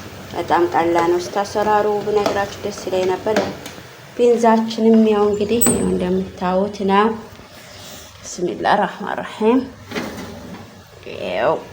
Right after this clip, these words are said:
እየበሰለ ነው እንግዲህ፣ ምንም አይልም፣ ትንሽ ነው የቀረው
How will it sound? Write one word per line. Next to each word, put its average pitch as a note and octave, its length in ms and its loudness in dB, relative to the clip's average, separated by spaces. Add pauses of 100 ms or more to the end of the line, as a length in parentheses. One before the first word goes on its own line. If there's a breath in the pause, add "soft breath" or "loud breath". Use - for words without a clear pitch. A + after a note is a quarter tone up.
(840)
እየበሰለ D#3+ 680 2
ነው F3+ 140 4
እንግዲህ፣ F#3 360 0
ምንም F3+ 340 2
አይልም፣ F3 320 2
ትንሽ F#3 320 -2
ነው F3+ 120 0
የቀረው F3 680 0